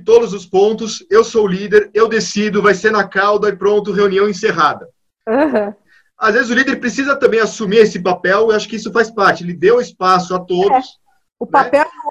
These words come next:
Speaker 2: o ônus da decisão é, é muito do líder também, né? Mas se ele deu espaço, ouviu a todos, em algum momento essa decisão tem que vir à tona, né? A gente tem muitos processos hoje pra ajudar o grupo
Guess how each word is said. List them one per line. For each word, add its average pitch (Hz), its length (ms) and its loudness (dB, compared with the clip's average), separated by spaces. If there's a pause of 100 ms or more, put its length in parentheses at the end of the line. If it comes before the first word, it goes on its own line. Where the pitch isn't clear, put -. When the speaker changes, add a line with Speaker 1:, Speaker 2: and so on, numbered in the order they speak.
Speaker 2:
o - 20 4
ônus 277 180 -4
da 247 120 2
decisão 254 840 0
é, 240 360 0
é - 20 0
muito 330 280 0
do 381 120 4
líder 285 360 0
também, 220 380 0
né? 254 260 0 (200)
Mas 247 180 2
se - 140 0
ele 359 160 2
deu 277 200 2
espaço, 233 560 0
ouviu 247 300 0
a 254 80 2
todos, 240 500 -2
em 277 120 0
algum 262 260 2
momento 254 380 2
essa 277 120 -2
decisão 269 520 2
tem 285 180 -2
que 320 100 2
vir 285 200 2
à 349 80 2
tona, 214 360 2
né? 202 140 -2 (180)
A 254 100 2
gente 440 260 4
tem 427 200 4
muitos 320 300 2
processos 269 720 0
hoje 226 240 2
pra 254 180 0
ajudar 269 680 0
o 254 120 2
grupo 254 640 2